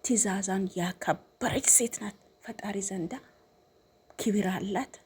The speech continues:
ንግስት የምትባለዋ ማለት ነው። ሰው ንግስት ብሎኛል ብለሽ ሱመያ አደራሽን፣ አደራሽን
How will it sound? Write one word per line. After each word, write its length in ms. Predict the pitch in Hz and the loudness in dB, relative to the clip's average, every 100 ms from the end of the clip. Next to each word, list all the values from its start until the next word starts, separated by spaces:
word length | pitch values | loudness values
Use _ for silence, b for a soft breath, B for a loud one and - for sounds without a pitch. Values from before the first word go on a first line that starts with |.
| 220 | 0
ንግስት 420 | 208 214 - - - | 4 4 4 2 0
የምትባለዋ 720 | 180 - - - 156 165 254 | -8 -10 -18 -14 -8 -4 -2
ማለት 300 | 220 - - | -4 -6 -10
ነው። 120 | - B 311 B - - | -16 B -18 B -6 0
ሰው 260 | - 294 302 | 4 6 6
ንግስት 440 | 220 208 247 - - | 4 2 2 0 0
ብሎኛል 600 | 208 185 175 180 190 196 190 - | -2 0 2 2 0 0 -4 -4
ብለሽ 320 | 170 190 208 | -2 -2 -2
ሱመያ 500 | - 160 170 160 165 220 - B B B B 160 | -4 -2 -2 -2 -2 -4 -6 B B B B -4
አደራሽን፣ 680 | 180 165 131 160 - - - _ _ _ _ b b b - | -2 -2 -2 -4 -6 -8 -14 _ _ _ _ b b b -6
አደራሽን 640 | 175 185 170 170 - | -4 -2 -2 -4 -6